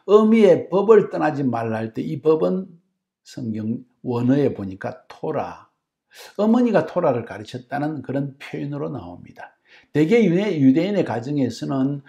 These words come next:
안식일마다 아버지가 아들에게 토라를 히브리어 원어로서 외우게 하고, 그 이유를 쓰-, 그 말씀을 설명해 줍니다.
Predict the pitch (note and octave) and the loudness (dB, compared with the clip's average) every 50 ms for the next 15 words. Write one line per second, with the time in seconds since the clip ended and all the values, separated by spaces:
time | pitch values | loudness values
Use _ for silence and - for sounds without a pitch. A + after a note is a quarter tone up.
0 | - - - - E3 G3 A3 A3+ A#3 G#3+ - - - F3+ D3 D#3 D3 C#3 C3 B2+ | -20 -12 -4 0 2 2 4 4 2 2 0 -4 -6 -6 -4 -2 0 0 0 0
1 | A#2+ A2+ A2 A2+ A#2 B2+ B2+ A#2+ - - G2+ G#2+ A2+ A#2 C#3 G#3+ A#3 - - - | 0 -2 -4 -2 -2 -2 -2 -2 -4 -6 -4 -2 2 6 6 6 6 6 2 -4
2 | D#3+ C3+ C#3 D3 D#3+ - - - D3 C#3+ C#3+ C3 B2+ A2+ A2+ A2+ A2+ C#3+ D3 D3 | -6 -6 -6 -4 -6 -6 -6 -6 -6 -6 -6 -8 -8 -10 -8 -8 -6 -4 -4 -4
3 | D3 - _ _ _ _ _ _ - - - - G3 F#3+ D#3 A2+ A2 A#2 C#3 C#3 | -6 -10 _ _ _ _ _ _ -20 -8 -4 -2 0 2 2 0 0 0 0 0
4 | C3 B2+ - - - E3 C#3+ C3 E3+ E3 D3+ C#3+ B2+ - A#2+ A#2+ A#2 A#2 C3 D#3 | -2 -4 -8 -12 -10 -10 -8 -6 -4 -2 -2 -2 -4 -4 -6 -6 -2 0 2 2
5 | E3+ D#3+ - B2 A2 - C#3 C#3+ - - C3+ C3 C3+ F3 A3+ B3 G#3+ F3+ C3 - | 2 0 -2 -6 -6 -6 -6 -6 -6 -8 -6 2 4 6 6 6 6 4 2 0
6 | B2+ A#2 G2 - - F#2+ G#2 - - D3+ D3 D3+ D3 - - - - C#3+ D3+ D#3+ | -4 -4 -4 -6 -10 -14 -16 -8 -4 -2 0 0 -2 -4 -6 -8 -6 -6 -6 -6
7 | - D3+ B2+ B2 B2 C#3 D3+ D3+ C3+ A#2 A2+ - - - - _ _ - D3+ D#3 | -6 -8 -6 -4 -2 -2 -2 -2 -4 -6 -6 -10 -16 -20 -20 _ _ -4 -2 -2
8 | D3+ C3+ B2+ A2 A2+ A2+ - - D3 C3 B2 A2 - - - - - - G#3 G#3 | -2 -2 -2 -4 -6 -8 -8 -6 -6 -6 -8 -10 -12 -14 -14 -10 -8 -6 -6 -4
9 | F#3+ G3 G3+ G3 E3+ C3 G#2+ - - F2+ F2+ F2 F2 - - - - - _ | -2 -2 -2 -2 -2 -4 -6 -8 -10 -12 -12 -12 -14 -14 -16 -18 -20 -20 _